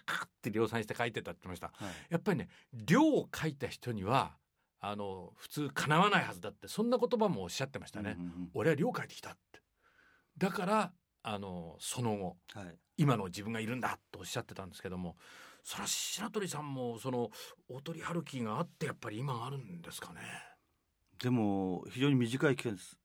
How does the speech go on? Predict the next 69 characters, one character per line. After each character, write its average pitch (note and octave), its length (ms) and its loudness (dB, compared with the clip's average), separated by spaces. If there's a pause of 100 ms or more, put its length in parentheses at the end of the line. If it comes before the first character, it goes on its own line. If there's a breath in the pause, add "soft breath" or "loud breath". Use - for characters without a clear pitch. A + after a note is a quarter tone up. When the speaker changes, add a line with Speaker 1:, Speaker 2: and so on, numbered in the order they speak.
(140)
Speaker 2:
で A2 140 -8
す A2 120 -4
ね。 A#2 100 2
五、 G#2+ 160 -2
六 B2 280 2
年 C3 200 4
か B2 160 -2
な。 E3+ 240 2
Speaker 1:
あ、 - 120 -4
で F3+ 60 4
も E3+ 100 6
五、 D3+ 120 0
六 F3 180 0
年 F#3 200 6
で。 F3+ 80 6
Speaker 2:
で F3 60 8
も、 C#3 60 4
十 D#3 220 0
八 F#3 140 0
冊 F3 240 -4
書 D3+ 80 -4
き C#3 80 -2
ま C#3+ 80 2
し C#3 60 -10
た G2+ 80 -8
ね、 G#2 120 -2
あ G#2+ 140 0
の、 G#2+ 140 -4
長 A#2 220 0
編 G2 280 -4
を。 F2+ 200 -4
Speaker 1:
す - 420 2
ご A#2+ 420 10
い。 - 120 6 (1120)
そ - 160 -4
れ B3+ 60 2
は B3 180 -2
じ B3 140 -4
ゃ C#4 120 0
あ、 C#3 80 -6 (260 loud breath)
あ C3 100 2
の、 D#3 280 2
そ - 480 -2
の A3+ 140 8
筋 G#3 340 2
に A#2+ 100 0
は F#2 80 -2
売 G2+ 140 -2
れ G3 100 8
た A3+ 120 2
ん A3 100 2
で - 80 -4
し - 120 -10
ょ E2 100 -12
う F#2 40 -4
ね。 - 80 2
Speaker 2:
そ G3 60 0
の A3 80 2
筋 G3+ 160 2
に E3 60 6
は B2 80 8
売 G2+ 80 2
り G2+ 60 0
ま F#2 100 -2
し - 100 -14
た。 - 60 -12
は F#2 260 -2
い。 - 20 -8
Speaker 1:
へ - 40 -14